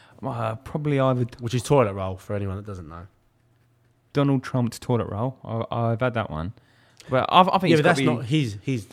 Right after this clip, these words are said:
Speaker 2: his brand, is it?
Speaker 1: n-, not one, uh, the weirdest product I've used or seen.
Speaker 2: Seen?
Speaker 1: It's, uh, fleshlight. It's got to be in it.
Speaker 2: No, but he's saying branded. So J L S condoms.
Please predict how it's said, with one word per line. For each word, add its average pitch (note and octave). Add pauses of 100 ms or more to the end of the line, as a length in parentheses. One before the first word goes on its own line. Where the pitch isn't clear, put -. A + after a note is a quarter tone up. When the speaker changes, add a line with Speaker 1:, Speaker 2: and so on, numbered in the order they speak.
(120)
Speaker 2:
his B2
brand, F#2
is G#2
it? D#3+
Speaker 1:
n-, E3
not F3
one, E3
uh, C3 (460)
the C#3+
weirdest C3+
product B2+ (380)
I've A#2+
used A#2+
or G2+
seen. - (1800)
Speaker 2:
Seen? G#2+ (480)
Speaker 1:
It's, -
uh, A2 (380)
fleshlight. - (540)
It's -
got -
to F2
be A2
in G2+
it. F#2 (280)
Speaker 2:
No, D3+
but F3
he's E3
saying C#3
branded. B2+
So B2
J D3
L C3
S A#2+
condoms. A2